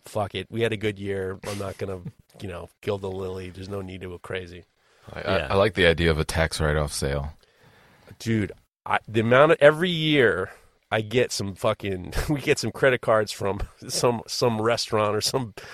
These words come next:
Speaker 1: you know,
Speaker 3: <laughs>
Speaker 1: like, some place, and it's just like, "I know where this is going. We all know where this
Speaker 3: Yeah.
Speaker 1: is going."
Speaker 3: And I think you could, you could do a newsletter. Just be really blatant with it, you know?
Speaker 1: Yeah.
Speaker 3: Um, if you, if you're looking to do some write-offs, read on. If you're not, you know, go enjoy Christmas dinner.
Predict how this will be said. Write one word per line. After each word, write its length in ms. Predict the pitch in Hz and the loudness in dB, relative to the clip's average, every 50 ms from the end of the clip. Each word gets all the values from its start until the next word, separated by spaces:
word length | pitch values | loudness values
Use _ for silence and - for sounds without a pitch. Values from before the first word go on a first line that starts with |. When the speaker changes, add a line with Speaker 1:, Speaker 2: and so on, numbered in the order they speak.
| - - - - | -18 -18 -12 -4
Speaker 1:
you 80 | - 110 | -2 0
know, 180 | 107 101 98 95 | 2 2 2 2
Speaker 3:
<laughs> 60 | 90 | 2
Speaker 1:
like, 280 | 98 95 98 90 - | 0 -2 -2 -4 -8
some 280 | - - - 135 131 131 | -8 2 4 4 4 4
place, 400 | - - 104 95 92 95 - - | 2 0 0 0 -2 -4 -6 -6
and 80 | 107 98 | -4 -6
it's 100 | 92 - | -6 -6
just 160 | 101 - - | -6 -8 -8
like, 200 | 95 90 - - | -10 -12 -8 -4
"I 240 | 104 107 107 113 113 | -4 -2 0 -2 -2
know 180 | 101 95 95 95 | -2 -4 -6 -6
where 180 | 90 90 85 - _ | -6 -8 -10 -12 _
this 220 | 107 104 98 98 | -14 -12 -12 -12
is 100 | 92 90 | -12 -14
going. 380 | - - - - 85 - - - _ _ - | -14 -12 -12 -12 -12 -12 -16 -20 _ _ -10
We 100 | - 104 | -8 -8
all 140 | 95 92 90 | -8 -8 -10
know 180 | 87 87 85 | -12 -12 -10
where 80 | 85 87 | -8 -6
this 80 | 98 90 | -4 -4
Speaker 3:
Yeah. 140 | 73 60 | -4 -6
Speaker 1:
is 60 | 69 - | -8 -12
going." 200 | - - - - - _ _ _ _ | -16 -20 -20 -20 -20 _ _ _ _
Speaker 3:
And 100 | - 139 | 0 2
I 60 | 165 175 | 2 2
think 160 | - 220 185 | 2 0 -4
you 60 | 175 160 | -2 -2
could, 180 | - 165 - - | -4 -4 -4 -4
you 140 | 185 196 | -4 -4
could 240 | - - - 254 233 | -2 -2 -2 -2 0
do 120 | - 147 98 | 0 0 0
a 40 | |
newsletter. 440 | 87 85 82 76 - 82 76 - - | 0 0 -4 -4 -4 -4 -4 -4 -4
Just 120 | 92 92 - | -8 -6 -4
be 80 | 127 113 | -4 -2
really 180 | 107 110 104 | 0 0 -2
blatant 440 | 95 - 101 101 95 - - 82 73 | -2 0 0 0 -2 -2 -6 -8 -8
with 140 | 69 69 69 | -8 -8 -8
it, 140 | 65 64 - _ _ _ _ _ _ _ _ | -8 -10 -10 _ _ _ _ _ _ _ _
you 100 | - 101 | -2 0
know? 360 | 95 101 107 113 107 107 98 95 - - _ _ | 2 4 4 4 2 0 -4 -6 -10 -18 _ _
Speaker 1:
Yeah. 180 | - 107 104 98 | 2 4 4 4
Speaker 3:
Um, 140 | 98 98 - | 2 0 -2
if 160 | - 101 - | -2 -4 -2
you, 140 | 110 110 - - | -4 -4 -4 -4
if 80 | 98 | -2
you're 140 | 107 107 104 | -2 0 0
looking 180 | 107 104 113 98 | 0 0 -2 -2
to 80 | 98 | -4
do 60 | 101 | -6
some 180 | 95 - 110 101 | -4 -4 -2 -2
write-offs, 640 | 98 92 90 87 - 98 92 90 - - - - - - _ _ _ - - | 0 0 0 0 2 0 0 0 -2 -4 -6 -8 -8 -10 _ _ _ -20 -10
read 260 | - 110 107 101 92 | -2 0 0 2 2
on. 200 | 98 87 87 - | 2 0 0 -2
If 100 | 101 - | -4 -2
you're 80 | 107 101 | -2 0
not, 260 | 95 90 92 92 - - | 0 0 0 -2 -4 -8
you 100 | - 95 | -8 -6
know, 100 | 90 87 | -4 -4
go 200 | 87 - 95 92 | -2 -2 -2 -2
enjoy 220 | 90 87 90 82 | -2 -2 -4 -6
Christmas 360 | 78 - - 76 - 85 82 - | -6 -8 -10 -8 -6 -6 -6 -4
dinner. 320 | - 73 73 73 73 - | -4 -4 -2 -2 -4 -4